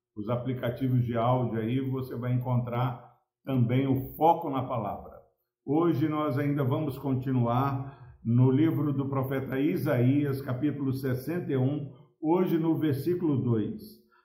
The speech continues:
"A apregoar o ano aceitável do Senhor e o dia da vingança do nosso Deus, a consolar todos os que choram." Meus irmãos,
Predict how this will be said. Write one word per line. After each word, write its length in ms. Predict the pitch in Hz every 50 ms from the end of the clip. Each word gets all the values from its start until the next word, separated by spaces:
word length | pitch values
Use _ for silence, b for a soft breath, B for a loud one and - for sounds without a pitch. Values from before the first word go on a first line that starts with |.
| b b _
"A 320 | - 147 170 196 208 202 175
apregoar 1300 | 135 120 - - - 185 196 220 220 220 185 175 170 147 131 127 127 139 147 151 143 127 - - - -
o 240 | 156 143 143 151 165
ano 320 | 190 220 240 240 220 190
aceitável 1000 | 175 175 175 175 - 180 170 156 139 127 - - 160 170 180 175 147 156 147 135 127
do 140 | 139 131 -
Senhor 760 | - 135 123 120 123 135 151 160 156 - - - B B B B B B B B -
e 140 | 151 180 180
o 220 | 175 165 139 120
dia 360 | - - 208 240 240 233 214
da 140 | - 180 175
vingança 680 | 139 143 156 139 131 131 170 185 185 - 185 170 151
do 140 | 143 147 147
nosso 360 | 151 165 185 - - - 160
Deus, 640 | 127 113 117 110 107 104 95 - - - - - b b b b b _
a 140 | 139 147 147
consolar 880 | - 190 196 185 190 190 185 170 185 185 170 - - - - - -
todos 580 | 208 220 226 240 240 240 214 190 196 180 131
os 220 | 156 175 - - -
que 160 | - 139 -
choram." 580 | - - 131 110 104 101 101 101 - - 131 - - _ _ _ _ _ _ _ _ _ _ _
Meus 260 | - 127 139 131 123
irmãos, 500 | 147 135 143 165 165 160 135 110 110 -